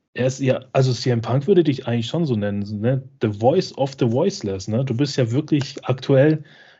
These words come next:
ja, <laughs> du sprichst für alle Fans da draußen, aber ihr seht es ja. Wir sind alle human, bis auf Jana, gut, belgischer Kampfhund, wie gesagt.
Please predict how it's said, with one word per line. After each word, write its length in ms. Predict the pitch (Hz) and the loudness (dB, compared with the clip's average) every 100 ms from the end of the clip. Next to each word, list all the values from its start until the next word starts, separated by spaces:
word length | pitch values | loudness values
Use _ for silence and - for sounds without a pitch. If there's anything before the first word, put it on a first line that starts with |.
| - | 0
ja, 240 | 135 92 - _ _ - | 0 0 -10 _ _ -10
<laughs> 360 | - 143 - | -2 -2 0
du 120 | 151 | -2
sprichst 400 | 151 - 156 - | -2 0 -2 -2
für 120 | - 131 | -2 0
alle 180 | 139 | 2
Fans 360 | 135 139 143 - | 0 0 -2 -2
da 100 | 113 | -6
draußen, 540 | - 107 113 120 131 - - - | -4 -2 -2 -2 -6 -6 -20 -14
aber 160 | - 120 | -2 2
ihr 120 | 117 | 2
seht 280 | 110 110 110 | 2 -2 -4
es 160 | 95 | -6
ja. 220 | - 85 - _ _ _ | -10 -12 -14 _ _ _
Wir 100 | 113 | -2
sind 160 | 123 123 | 2 4
alle 220 | 139 127 | 4 4
human, 440 | 120 113 123 135 | 2 2 2 2
bis 180 | 117 117 | 0 -2
auf 200 | 110 - | -6 -4
Jana, 300 | 117 127 127 | -4 -2 -2
gut, 240 | 110 127 117 | -2 -4 -2
belgischer 440 | 107 107 - 104 | -2 -2 -2 -4
Kampfhund, 480 | 117 120 131 120 110 | -4 -4 -4 -4 0
wie 80 | 110 | 0
gesagt. 420 | 110 110 110 | 2 0 0